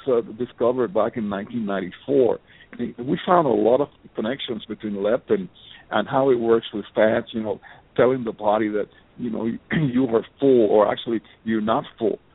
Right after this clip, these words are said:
Uh, you, you need more exercise. So Rhodiola has an effect on this hormone, uh, telling the body, you know, you don't need to eat. So that's the appetite suppressant that we talk about,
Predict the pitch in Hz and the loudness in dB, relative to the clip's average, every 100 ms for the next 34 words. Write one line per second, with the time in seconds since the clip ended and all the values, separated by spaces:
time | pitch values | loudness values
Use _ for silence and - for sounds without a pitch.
0 | - - 104 107 117 107 120 120 120 113 | -20 -8 -4 -2 -2 0 2 2 2 2
1 | 104 127 - - 110 95 - - - - | 2 0 -4 0 4 4 0 -14 -20 -20
2 | - - 123 120 123 123 127 120 139 175 | -10 2 2 2 0 2 0 0 2 2
3 | 156 147 151 117 107 - 180 208 135 113 | 2 0 -2 -6 -10 -8 -6 -6 -6 -6
4 | - 117 101 101 98 - - _ - 107 | -6 -8 -6 -6 -6 -10 -20 _ -10 -8
5 | - 127 135 120 95 110 110 101 - - | 0 2 2 0 2 2 2 -4 -10 -18
6 | - 117 131 131 - 110 120 117 117 147 | -10 -6 -4 -4 -6 -6 -4 -2 -6 -8
7 | - 120 107 - _ _ _ - 113 98 | -4 -2 -2 -6 _ _ _ -2 0 0
8 | 107 120 160 - 123 120 120 - - - | 0 2 2 -2 -4 -4 -4 -2 -2 -2
9 | - 95 117 110 - - _ _ _ - | -8 -6 -6 -6 -10 -18 _ _ _ -2
10 | 110 - 107 - 110 107 90 101 98 | -2 0 -4 -6 -6 -4 0 2 2